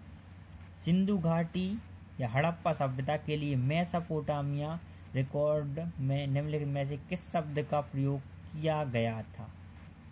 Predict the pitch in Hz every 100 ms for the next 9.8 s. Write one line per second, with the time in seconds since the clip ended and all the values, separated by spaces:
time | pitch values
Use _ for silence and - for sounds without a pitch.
0 | - 117 127 160 180 170 165 160 165 151
1 | 131 143 117 - 117 113 113 110 110 131
2 | 147 135 113 107 - 143 147 135 131 117
3 | 107 107 110 - - - - - - -
4 | 139 139 170 180 180 175 - 151 147 139
5 | 147 - 151 139 139 139 139 131 135 139
6 | - 135 135 131 127 127 131 123 120 -
7 | 117 127 - 151 175 - - - - 127
8 | 139 147 - 139 143 139 143 139 - 131
9 | 139 143 143 135 139 139 135